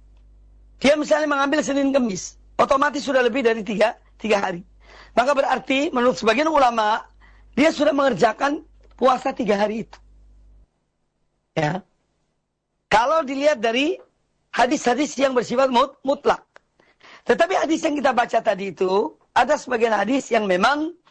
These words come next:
dia lebih bersifat muqayyad, terikat dengan, eh, tiga belas Senin dan Kemis, ya, dan dia tidak mengambil yang tiga hari, yang mudah-mudahan dia sudah mendapatkan bagian dari hadis Nabi sallallahu alaihi wasallam,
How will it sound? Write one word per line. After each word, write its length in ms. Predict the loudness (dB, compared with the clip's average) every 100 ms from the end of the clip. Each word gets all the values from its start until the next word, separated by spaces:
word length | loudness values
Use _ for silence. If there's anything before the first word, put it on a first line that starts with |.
| _ _ _ 0
dia 160 | 2 4
lebih 240 | 2 0 -2
bersifat 560 | -2 -4 -2 -2 -2
muqayyad, 640 | -8 -4 -2 -2 0 0 -2 _ -4
terikat 540 | -2 -4 -4 -2 -2
dengan, 480 | -2 -2 -2 -2 -4 _ _ _ _ _
eh, 380 | 2 4 4 2 0
tiga 240 | 0 2 2
belas 160 | -4
Senin 400 | -2 0 2 2
dan 160 | 0 -2
Kemis, 560 | -2 0 -2 -4 -10 _ _ _ _ _ _ 0
ya, 240 | 0 0 -6 -20 -20 _
dan 240 | -2 0 2
dia 160 | 0
tidak 240 | 0 0 0
mengambil 400 | 0 0 2 0
yang 80 |
tiga 320 | 2 0 2 0
hari, 400 | -2 -6 -8 _ _ _ _ _ -2
yang 220 | 0 2
mudah-mudahan 800 | 0 0 2 0 0 0 0 -6 -10 _ _ _ _ _ 0
dia 160 | 0
sudah 240 | 0 -2 -2
mendapatkan 840 | 0 2 0 0 0 0 -4 -14 _ _ _ _ _ 0
bagian 400 | 0 0 -2 0
dari 160 | -2 -2
hadis 400 | -2 -2 -4 -2
Nabi 240 | 0 0
sallallahu 80 | 0
alaihi 160 | 0
wasallam, 220 | 4 2